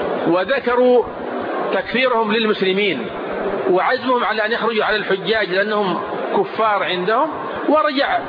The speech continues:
إلى طريق الجادة. إذن السبب كله الآن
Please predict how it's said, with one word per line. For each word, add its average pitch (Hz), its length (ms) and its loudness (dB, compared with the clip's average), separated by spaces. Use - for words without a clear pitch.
إلى 240 160 2
طريق 240 260 0
الجادة. 190 500 0
إذن 285 240 4
السبب 294 420 0
كله 269 480 2
الآن 196 500 0